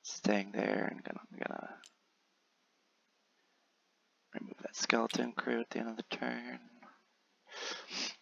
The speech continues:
Uh, for purchases, fifty-nine to spend, we're spending all fifty-nine.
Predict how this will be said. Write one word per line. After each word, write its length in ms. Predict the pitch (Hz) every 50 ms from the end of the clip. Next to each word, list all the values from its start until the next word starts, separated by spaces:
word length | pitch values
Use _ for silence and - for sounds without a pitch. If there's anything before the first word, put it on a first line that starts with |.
| - - _ - - - - - _ _ _ _ - -
Uh, 440 | - 98 98 98 90 92 - - -
for 160 | - - - -
purchases, 1040 | - - 151 - - - 123 - - - 117 113 117 123 127 - - - - - - - - - - _ _ _ _ _ _ _ _ _ _ _ _ _ _ _ _ _ _ _ _ _ _ _ _ _ _ _ - - - _ - - - - _ _ - - - _ _ _ _ - - -
fifty-nine 460 | - 123 - - - 113 110 107 107 104
to 80 | 101
spend, 340 | 98 - - - 117 117 113
we're 100 | 110 104
spending 300 | - - - 107 104 107
all 120 | 104 98
fifty-nine. 760 | 95 - 104 - - - 95 95 92 92 92 95 95 104 104